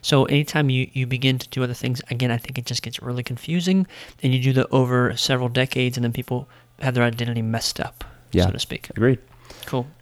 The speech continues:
Speaker 2: Cool. You got anything
Speaker 1: Couple
Speaker 2: else on this?
Speaker 1: uh, yeah,
Speaker 2: Go
Speaker 1: fun
Speaker 2: ahead.
Speaker 1: fact. The last president to have facial hair was, um, William Howard Taft,
Speaker 2: Yo.
Speaker 1: who sported a mustache during his term in the White House from nineteen oh nine to nineteen thirteen. S-,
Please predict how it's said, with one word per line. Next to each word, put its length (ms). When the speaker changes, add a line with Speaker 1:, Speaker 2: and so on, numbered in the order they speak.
Speaker 2:
Cool. 240
You 80
got 100
anything 160
Speaker 1:
Couple 80
Speaker 2:
else 80
on 60
this? 200
Speaker 1:
uh, 160
yeah, 120
Speaker 2:
Go 60
Speaker 1:
fun 160
Speaker 2:
ahead. 120
Speaker 1:
fact. 300
The 180
last 340
president 540
to 380
have 320
facial 260
hair 220
was, 320
um, 380
William 400
Howard 400
Taft, 420
Speaker 2:
Yo. 200
Speaker 1:
who 80
sported 280
a 40
mustache 420
during 220
his 240
term 340
in 60
the 60
White 160
House 240
from 220
nineteen 440
oh 80
nine 400
to 300
nineteen 360
thirteen. 540
S-, 160